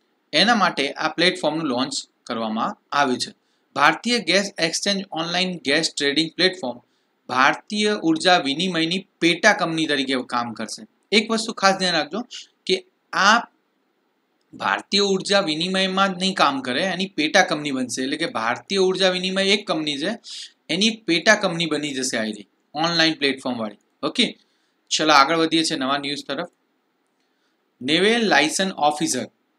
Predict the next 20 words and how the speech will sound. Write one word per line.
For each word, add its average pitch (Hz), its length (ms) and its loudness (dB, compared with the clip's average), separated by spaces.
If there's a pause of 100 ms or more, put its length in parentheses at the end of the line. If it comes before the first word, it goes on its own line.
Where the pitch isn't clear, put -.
(300)
ઓકે, 185 380 -4 (520)
હાલમાં 160 480 2 (560)
માળાગાસ્કર 220 760 4
અને 175 260 -2
દુબઈમાં, 139 560 0 (840)
માળાગાસ્કર 180 800 4
અહીંયા 160 340 2
વર્લ્ડ 143 260 4
મેપમાં 147 360 -4
જોઈ 131 160 0
શકો 135 300 -4
છો, 147 100 -4
અહીંયા 143 360 0
છે 143 160 -2
જે 135 140 -2
આફ્રિકાની 147 680 0
નજીક 139 340 -4
છે, 143 240 -6 (580)
અને 160 140 0
દુબઈ 160 520 4